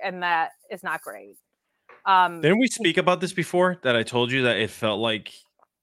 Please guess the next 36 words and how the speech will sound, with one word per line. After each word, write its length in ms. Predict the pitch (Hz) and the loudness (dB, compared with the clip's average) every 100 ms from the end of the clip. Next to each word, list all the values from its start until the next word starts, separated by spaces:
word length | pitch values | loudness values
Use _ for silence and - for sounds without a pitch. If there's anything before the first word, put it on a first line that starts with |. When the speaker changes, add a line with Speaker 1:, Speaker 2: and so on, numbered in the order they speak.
| 104 | -6
Speaker 2:
the 140 | 107 | -4
whole 160 | 101 277 | 0 6
Speaker 1:
it 40 | |
was, 120 | 311 | 8
Speaker 2:
Theory 180 | 320 101 | 8 6
Speaker 1:
it 60 | - | 4
was, 100 | 349 | 8
like, 120 | 359 285 | 8 8
Speaker 2:
partnership 140 | 269 | 6
Speaker 1:
leaning 460 | 294 320 320 339 339 | 4 4 2 0 0
in 140 | 339 339 | 0 0
that 240 | 339 330 | -2 -2
Speaker 2:
Yes. 400 | 339 339 320 98 - | 2 4 2 0 -6
Speaker 1:
direction, 240 | 349 330 | -4 -2
and 140 | 262 | -2
now 380 | 247 247 254 254 | 0 0 0 2
Speaker 2:
Yeah. 160 | 254 87 - _ - | 0 -2 -8 _ 2
Speaker 1:
I 100 | 285 | 6
like 260 | 320 339 - | 8 8 6
that 160 | 427 - | 0 2
they're 120 | 370 | 2
not 260 | 302 254 | 2 0
cemented 500 | - 269 240 240 254 | -2 0 0 0 0
as 240 | 208 202 202 | 2 2 2
a 160 | 196 | -2
tag 460 | 185 - 156 185 220 | -2 -4 -2 -2 -4
team. 280 | 302 320 381 403 | -6 -4 -4 -6
Like, 180 | 220 220 | -4 -2
they 100 | 247 | 0
work 220 | 240 240 - | 0 -2 0
tag 260 | 226 214 | 2 2
matches, 400 | 208 208 208 240 | 2 -2 -2 -6
but 120 | 208 | -4
they 100 | 196 | -2
also 320 | 185 202 - 208 | 0 0 0 -4
work 460 | 196 208 196 - | -2 -2 -2 -8